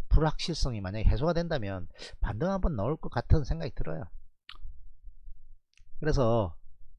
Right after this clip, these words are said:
다시 한번 제시합니다. 십구만 원, 십팔만 칠천 원 깨지면 손절하셔야 돼요. 제가 못 보고 있을 때라도. 그런데 와다다닥 던지지 마세요. 무슨 말인지 아십니까?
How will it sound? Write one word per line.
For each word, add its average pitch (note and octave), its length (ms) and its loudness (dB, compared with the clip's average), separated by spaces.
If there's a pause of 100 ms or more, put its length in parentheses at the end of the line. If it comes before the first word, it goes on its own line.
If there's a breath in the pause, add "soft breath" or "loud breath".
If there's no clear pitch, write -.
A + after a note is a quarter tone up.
다시 D#3+ 220 8
한번 A2 220 0
제시합니다. C3+ 680 4 (1200)
십구만 F#3 680 2
원, G2+ 240 2 (2250)
십팔만 F3+ 640 8
칠천 F#3+ 340 10
원 C3 80 0
깨지면 D3+ 440 0
손절하셔야 D#3 640 6
돼요. G2 400 2 (220)
제가 A#2+ 240 6
못 G#2+ 220 6
보고 F#3 200 8
있을 - 160 4
때라도. G#2+ 500 2 (480)
그런데 A#2+ 480 2 (760)
와다다닥 - 680 12
던지지 E3+ 340 4
마세요. A2 380 4
무슨 A#2 200 4
말인지 D#3 180 6
아십니까? A#2+ 560 2